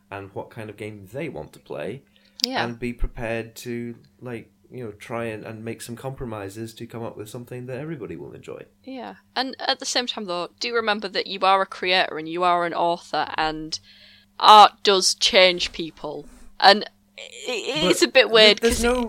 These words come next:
Speaker 1: like, reason, especially in a very interactive format like a game,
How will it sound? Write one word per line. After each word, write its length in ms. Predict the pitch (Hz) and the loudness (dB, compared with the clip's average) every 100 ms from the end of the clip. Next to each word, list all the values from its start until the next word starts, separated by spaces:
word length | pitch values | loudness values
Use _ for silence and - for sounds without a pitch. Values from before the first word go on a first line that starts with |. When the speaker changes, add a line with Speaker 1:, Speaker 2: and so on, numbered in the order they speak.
| 180 | -4
Speaker 1:
like, 220 | 175 131 | -6 -4
reason, 440 | 139 156 151 120 113 | -4 -4 -4 -8 -8
especially 440 | 117 - 143 139 | -8 -8 -8 -8
in 60 | 123 | -8
a 40 | |
very 160 | 117 117 | -8 -8
interactive 600 | 113 113 104 113 - 107 | -8 -10 -8 -8 -10 -16
format 440 | 95 - 101 95 - | -16 -12 -10 -8 -10
like 160 | 92 | -12
a 40 | - | -12
game, 380 | 107 98 85 | -10 -8 -10